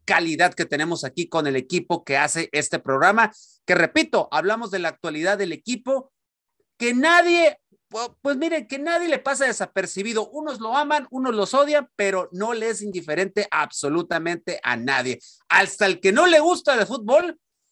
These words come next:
le, el morbo le llama, el morbo le dice, "Tengo que ver algo de este equipo porque todo mundo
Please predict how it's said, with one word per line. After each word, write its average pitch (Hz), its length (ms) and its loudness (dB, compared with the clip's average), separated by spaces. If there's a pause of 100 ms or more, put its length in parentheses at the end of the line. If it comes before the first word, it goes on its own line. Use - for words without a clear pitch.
(180)
le, 190 280 0
el 202 100 2
morbo 302 460 2
le 196 200 0
llama, 294 440 0
el 240 80 -10
morbo 277 320 -8
le 214 100 -6
dice, 269 400 -8
"Tengo 302 400 0
que 269 120 6
ver 285 140 6
algo 254 260 2
de 254 60 0
este 262 200 -4
equipo 262 400 -4
porque 185 260 -2
todo 226 260 0
mundo 247 520 -4